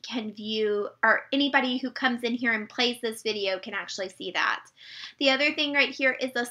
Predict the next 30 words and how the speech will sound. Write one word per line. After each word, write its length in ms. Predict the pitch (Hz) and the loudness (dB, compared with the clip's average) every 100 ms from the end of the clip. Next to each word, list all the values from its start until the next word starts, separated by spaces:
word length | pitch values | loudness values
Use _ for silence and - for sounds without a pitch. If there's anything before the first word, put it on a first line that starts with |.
| - | -8
slide. 600 | 214 202 202 196 202 - | -2 2 4 4 0 -6
I'm 80 | 240 | -8
gonna 140 | 233 233 | -10 -12
actually 300 | 233 - 208 - | -14 -14 -14 -12
jump 340 | - 226 226 | -8 -8 -6
into 260 | 254 240 - | -6 -8 -10
the 140 | 208 - | -14 -12
slide. 340 | 214 185 202 349 - _ _ _ _ _ _ _ _ - - | -10 -8 -8 -10 -14 _ _ _ _ _ _ _ _ -18 -4
Now 180 | 269 254 | 8 8
the 120 | 262 | 8
slide, 460 | 269 - 233 233 311 - - - | 0 6 10 10 8 -2 -16 -8
you 120 | - 285 | -4 -2
can 200 | 302 277 | -2 0
change 260 | 294 254 | 0 0
your 140 | 247 226 | 2 0
background. 640 | 220 190 - 220 240 269 269 | 4 4 4 2 4 2 0
You 80 | 240 | -4
can 240 | 240 214 | -4 -8
search 340 | 214 226 - - | -4 -4 -4 -6
things 300 | 226 220 - | -6 -6 -4
for 140 | 226 | 0
background. 580 | 214 202 - 226 247 349 - - - | 4 2 4 2 2 -2 -10 -20 -6
There's 220 | 277 254 | 0 4
also 400 | 240 233 - 233 220 - | 4 4 4 0 0 -8
themes. 480 | 247 220 247 285 339 - 240 | -6 -2 -2 -2 -6 -10 -6
These 260 | 254 254 247 | -2 -2 -2
change 540 | - 269 269 262 254 | -4 0 2 2 -2
the 220 | - 226 220 | -6 -4 -4
whole 640 | - - 262 302 330 339 | -6 -2 2 4 2 2
entire, 1300 | 302 302 285 - - 320 302 277 226 220 214 220 | 0 -2 -4 -8 4 6 8 6 2 6 6 4